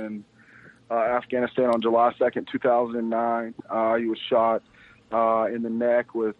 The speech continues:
um, a seven six two, um, no exit wound. Um, and, um, you know, we were, we were setting up in Dwyer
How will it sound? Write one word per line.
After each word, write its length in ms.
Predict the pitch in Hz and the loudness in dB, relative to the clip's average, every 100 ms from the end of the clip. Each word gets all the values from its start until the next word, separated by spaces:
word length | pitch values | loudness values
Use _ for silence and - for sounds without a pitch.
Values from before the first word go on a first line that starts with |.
| - | -4
um, 500 | 107 107 107 107 101 _ _ _ - | -2 0 0 -4 -8 _ _ _ -20
a 60 | 107 - | -18 -2
seven 220 | 127 117 - | -2 -2 -4
six 160 | 120 - | -6 -4
two, 320 | 131 120 120 117 _ _ | 0 2 2 -2 _ _
um, 560 | 98 107 107 104 104 101 _ _ _ | -4 0 2 0 -2 -6 _ _ _
no 240 | 113 120 120 | 0 4 4
exit 320 | 117 110 101 | 4 0 -2
wound. 440 | 120 120 120 117 - - - - - - | 0 0 0 -2 -6 -20 -20 -20 -20 -2
Um, 640 | 110 113 113 110 107 104 _ _ _ _ _ _ _ - | 2 4 2 0 -4 -10 _ _ _ _ _ _ _ -8
and, 240 | 113 113 | -6 -2
um, 560 | 113 113 110 107 104 101 _ _ _ _ _ _ _ _ _ _ _ - | -2 0 0 -2 -4 -10 _ _ _ _ _ _ _ _ _ _ _ -18
you 60 | - | -4
know, 160 | 117 | -2
we 180 | 120 139 | 2 2
were, 260 | 139 127 117 | 4 4 2
we 220 | 113 143 | 0 2
were 240 | 143 120 - - | 2 0 -2 2
setting 260 | 143 127 | 2 4
up 180 | 135 - | 0 0
in 120 | 117 | -4
Dwyer 680 | 107 110 120 135 135 110 110 | -2 2 4 4 2 0 -4